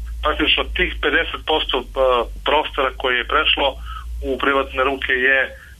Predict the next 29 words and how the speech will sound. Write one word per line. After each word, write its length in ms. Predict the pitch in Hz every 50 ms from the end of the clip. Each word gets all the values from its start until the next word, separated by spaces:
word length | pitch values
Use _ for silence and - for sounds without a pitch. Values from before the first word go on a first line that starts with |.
| - - 131 123 123 123 120 117 113
dominantno 640 | 127 123 123 123 123 135 143 139 - - - 135 127
u 40 | 120
vlasništvu, 600 | 120 135 139 - - - - - - - 127 123
e, 60 | 117 - - - - - - - - - - 120 120 117 -
kako, 380 | - 143 135 - - - 135 127
e, 680 | 123 120 113 110 - - - 120 113 110 110 107 104 98
domaćih, 440 | 127 131 147 147 139 - - 120 - -
tako 240 | 131 - - 117
stranih 300 | - - 131 135 143 143 139
pravnih 380 | - 143 139 139 139 135 127 -
lica 340 | 135 139 139 - - 139 127 117 - - - - - - - - - -
i 380 | 139 131 131 131 127 127 123 123 - - - - - -
svedoci 380 | - 123 117 131 131 131 - 135
smo 200 | - - 127 127
da 80 | 123 127
je 100 | 127 123
u 100 | 120 107
zadnjih 340 | 113 127 127 123 117 - 123
nekoliko 440 | 123 123 - - 127 123 - -
godina 340 | 117 120 123 123 123 123 120
bilo 280 | 117 120 120 120 117 113
značajnih 600 | 110 120 117 113 - 117 117 120 113 - - 117
investicija 640 | 117 113 107 101 - 147 151 147 - 147 143 131 117 - - - - - - - - - - -
u 100 | 151 135 120
kompleksu, 640 | - 147 135 131 - - 131 117 - - - 123 117
e, 520 | 113 113 110 - 123 120 117 117 117 113
bivše 320 | 113 123 120 113 - - 117
elektronske 540 | 117 120 110 - - - - - - -
industrije. 580 | 110 107 135 135 127 - - 135 131 127 120 -